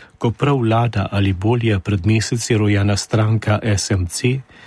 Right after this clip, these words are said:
kot nekdanji centralni komite odloča o naši prihodnosti. V nekaj mesecih se je moralo pred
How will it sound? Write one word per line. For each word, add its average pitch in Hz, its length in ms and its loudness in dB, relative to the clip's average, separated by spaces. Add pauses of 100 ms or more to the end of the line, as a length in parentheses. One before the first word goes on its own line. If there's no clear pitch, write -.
(200)
kot - 220 -2
nekdanji 110 520 2
centralni 110 640 2
komite 101 480 0
odloča 107 500 0
o 110 80 2
naši 92 360 0
prihodnosti. 101 920 -2 (400)
V 127 60 4
nekaj 127 320 2
mesecih 113 580 0
se - 160 -2
je 101 80 2
moralo 110 440 2
pred 92 300 -4